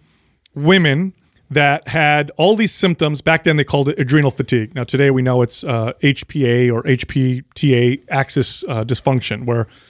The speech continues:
the hypothalamus, the pituitary, the thyroid, it's just, it's, it's not, they're not balancing out properly. And they have all these symptoms like excess fatigue. Their body can't control, like, they have,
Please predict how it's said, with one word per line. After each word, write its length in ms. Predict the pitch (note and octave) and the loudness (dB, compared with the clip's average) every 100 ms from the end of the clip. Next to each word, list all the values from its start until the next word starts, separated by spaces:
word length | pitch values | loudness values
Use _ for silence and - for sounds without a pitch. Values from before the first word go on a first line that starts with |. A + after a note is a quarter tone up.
| _ _ _ | _ _ _
the 80 | A2+ | -2
hypothalamus, 760 | C#3+ - - D3 D3+ C#3+ C#3 | -2 -2 0 2 2 0 -2
the 80 | C#3 | -6
pituitary, 840 | - - D3+ C#3 D3 C#3 C#3 C#3 C3+ - _ - | -6 -2 0 2 0 2 2 2 -2 -12 _ -10
the 80 | |
thyroid, 720 | A#2+ C#3 C#3+ C#3+ C#3 C#3+ C#3 B2+ - - _ | -4 0 2 2 4 4 2 -2 -20 -20 _
it's 220 | D3 C3 - | -2 -2 0
just, 360 | C#3 C3 - - | 0 0 -4 -6
it's, 220 | C#3+ - | -6 -6
it's 220 | C3 - | -8 -4
not, 380 | D3 D3 D3 - | 0 2 2 0
they're 100 | D3+ | 0
not 160 | D3+ C#3 | 0 2
balancing 360 | D3 C#3 C#3+ | 2 0 0
out 140 | C#3+ - | -2 0
properly. 320 | D3 C#3 C#3+ | -2 0 2
And 40 | |
they 40 | D#3 | 4
have 80 | |
all 100 | E3+ | 4
these 120 | D#3+ - | 2 0
symptoms 380 | D#3 D3 C3 | 0 0 -2
like 180 | B2 A2+ - | -2 -4 -6
excess 360 | B2+ - A2+ | -4 -2 -4
fatigue. 600 | - - D#3 D3 D3 C3+ - _ _ _ _ _ - | -6 -4 2 4 4 2 -8 _ _ _ _ _ -6
Their 100 | C3+ | 0
body 280 | C#3+ D3 | 2 2
can't 280 | C#3+ D3+ C#3 | 0 -4 -4
control, 320 | - B2+ D#3+ | -6 -6 -2
like, 160 | C#3 C3 | -2 0
they 100 | C3+ | 2
have, 220 | C3 B2 | 0 -2